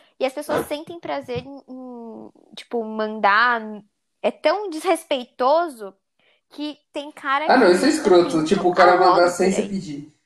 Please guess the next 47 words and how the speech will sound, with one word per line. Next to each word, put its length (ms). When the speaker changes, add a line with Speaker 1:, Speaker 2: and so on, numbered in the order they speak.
Speaker 2:
E, 80
tipo, 220
você 320
trocar 300
nude 200
com 60
as 80
pe-, 280
com 80
as 140
pessoas 680
é 100
al-, 340
é 40
uma 260
coisa. 400
Você 200
simplesmente 300
chegar 180
e 80
começar 260
a 40
mandar 240
nude 140
pra 100
pessoa 240
sem 140
ela 200
pedir, 680
esse 260
é 60
escroto. 640
<laughs> 440
Speaker 1:
Mas 260
é 200
o 100
que, 340
o 120
que 100
acontece. 720
Tipo 180
assim, 220
se 80
eu 60
posso 260
fazer 240
isso 500